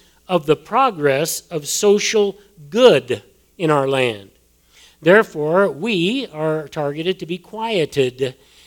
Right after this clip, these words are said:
uh, just like they overcame most of our secular, uh, schools of higher learning.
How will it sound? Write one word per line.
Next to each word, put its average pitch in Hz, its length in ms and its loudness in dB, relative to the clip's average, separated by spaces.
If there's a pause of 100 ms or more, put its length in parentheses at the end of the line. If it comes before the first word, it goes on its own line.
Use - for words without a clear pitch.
(180)
uh, 143 180 -4
just 151 280 -8
like 151 180 -2
they 147 160 -8
overcame 156 640 -6
most 160 240 -4
of 135 80 -18
our 131 120 -12
secular, 147 640 -8 (320)
uh, 131 220 -16
schools 175 400 -2
of 123 120 -12
higher 151 340 -2
learning. 214 460 -2